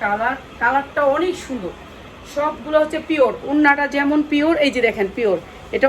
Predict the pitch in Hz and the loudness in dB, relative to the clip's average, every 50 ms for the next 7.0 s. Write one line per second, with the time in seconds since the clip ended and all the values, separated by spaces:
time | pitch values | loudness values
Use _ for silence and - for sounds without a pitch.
0 | - 262 277 285 269 - 285 285 285 285 277 269 269 269 254 247 269 247 - 254 | 6 6 6 4 4 2 2 4 4 4 4 4 4 2 2 0 -2 -4 -2 -2
1 | 247 269 277 - 285 277 277 262 233 226 226 226 - - - 254 233 - 262 240 | -2 -2 0 2 2 2 2 4 4 2 2 2 0 -2 -4 -4 0 0 0 0
2 | - 262 240 226 226 240 - 254 254 240 233 214 226 226 220 - 220 220 220 233 | 0 0 0 0 0 0 -2 0 0 0 2 4 2 2 0 -2 -4 -2 0 0
3 | 220 226 226 - - - - - - - 202 233 233 - - 277 262 226 - 262 | 0 0 -2 -4 -8 -18 -18 -10 -2 0 0 0 0 0 0 0 0 2 2 0
4 | 247 254 269 254 254 247 240 233 220 226 - 233 220 214 214 208 214 - 226 220 | 0 2 0 0 2 4 4 4 4 2 -2 -2 -2 -2 -2 -2 -2 0 0 0
5 | 220 220 208 214 - - - - - 175 156 147 - - - - - - 392 - | 0 -2 -4 -8 -12 -16 -20 -16 -12 -12 -12 -12 -12 -14 -12 -10 -10 -8 -8 -10
6 | - - - - - 175 180 214 220 226 233 196 233 214 196 180 160 156 147 143 | -10 -10 -12 -12 -6 2 4 6 6 4 4 2 4 4 4 2 0 -2 -4 -6